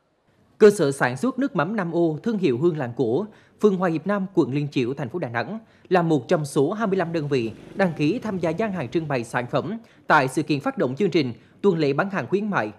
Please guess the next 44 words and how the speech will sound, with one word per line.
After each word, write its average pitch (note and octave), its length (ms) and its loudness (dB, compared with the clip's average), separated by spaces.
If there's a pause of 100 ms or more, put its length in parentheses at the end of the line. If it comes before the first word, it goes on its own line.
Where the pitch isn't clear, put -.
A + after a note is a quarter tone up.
năm G3+ 140 0
hai G#3 80 -2
nghìn C#3 220 -2
không E3 260 -2
trăm D#3+ 160 0
hai C#3+ 100 -2
mươi C#3 120 0
mốt B3+ 80 -2 (320)
ngày C#3+ 220 2
bốn C#3+ 260 0
tháng A#3 120 -4
mười D#3+ 80 -2
một C3 180 -2
sắp - 200 -4
tới F3 260 0 (280)
do D#3+ 240 4
Sở D3 200 0
Công D3 220 -2
Thương C#3+ 220 -2
tổ A#2 200 -2
chức. B3 180 0 (580)
Anh F3 260 0
Bùi C3+ 160 0
Anh D3 140 -4
Phú, E3+ 340 0 (300)
chủ D#3 200 6
cơ B3 120 0
sở E3 140 -2
này C3 200 0
cho C#3 160 -2
biết, F3+ 320 -2 (240)
mỗi F3 240 4
năm A3 200 0
công G3 200 0
ty F#3 120 2
của D3 120 -4
anh C#3+ 180 0
sản B2+ 260 -2
xuất - 260 -8
chừng C#3 280 2
bốn F3+ 260 -2
mươi G3 180 0
tấn D3+ 160 0
cá, F3 320 0